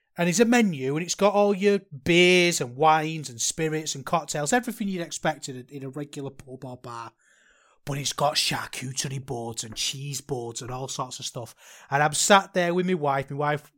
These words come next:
um, and I, we work very long hours. And we sat there and we're having a few drinks. And I'm, I'm, you know,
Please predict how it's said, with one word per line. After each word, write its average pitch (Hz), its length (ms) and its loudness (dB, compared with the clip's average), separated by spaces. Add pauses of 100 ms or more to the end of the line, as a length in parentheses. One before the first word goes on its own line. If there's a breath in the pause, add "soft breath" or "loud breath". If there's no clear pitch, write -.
(120)
um, 147 240 -6
and 139 140 -4
I, 139 160 2
we 135 100 -10
work 131 180 -6
very 156 200 -2
long 147 280 0
hours. 120 320 -6 (800 soft breath)
And 139 120 -6
we 143 80 -4
sat 180 320 6
there 165 240 4
and 143 100 0
we're 147 60 -2
having 165 240 2
a - 40 -4
few 160 260 -8
drinks. 147 580 -4
And 135 100 -6
I'm, 147 320 0
I'm, 143 320 0 (720 soft breath)
you 180 140 -2
know, 147 320 0